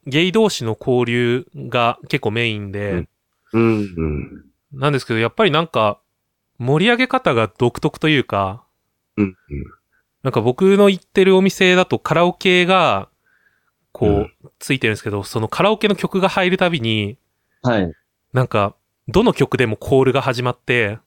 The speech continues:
Speaker 2: あー、そうですよね。はいはいはいはい。
Speaker 1: でもガンガンお酒を飲む、飲まなきゃいけない空気になるみたいな。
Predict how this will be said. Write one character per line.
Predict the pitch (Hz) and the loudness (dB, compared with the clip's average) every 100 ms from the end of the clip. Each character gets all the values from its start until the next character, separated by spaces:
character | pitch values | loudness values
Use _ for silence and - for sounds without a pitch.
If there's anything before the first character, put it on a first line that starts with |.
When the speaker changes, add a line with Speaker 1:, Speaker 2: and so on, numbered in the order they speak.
| _ | _
Speaker 2:
あ | 170 180 196 190 185 180 175 170 170 170 165 165 156 151 151 | 0 2 2 2 2 2 0 0 0 2 2 2 2 0 -2
ー、 | |
そ | 165 | -4
う | 139 | -6
で | |
す | 113 104 | -6 -6
よ | |
ね。 | 107 123 | -2 -4
は | 113 120 | -4 -6
い | 107 | -4
は | 101 | -6
い | 98 | -6
は | |
い | 95 | -8
は | 98 90 78 | -6 -6 -6
い。 | 78 - | -10 -8
Speaker 1:
で | 127 | -2
も | 123 113 | -2 0
ガ | 147 | 0
ン | 160 | 2
ガ | 175 | 2
ン | 170 | 2
お | 160 | 2
酒 | 170 - | 0 2
を | 165 | 2
飲 | 160 156 | 4 4
む、 | 151 143 - | 2 -2 0
飲 | 156 | 2
ま | 160 | 2
な | 156 | 0
き | 123 | -2
ゃ | |
い | 110 | -2
け | 117 | 0
な | 110 | -2
い | |
空 | - 131 | 0 -4
気 | 107 | -2
に | 101 | -4
な | |
る | 104 | -4
み | 76 | -4
た | - 165 | 0 0
い | |
な。 | 127 | 0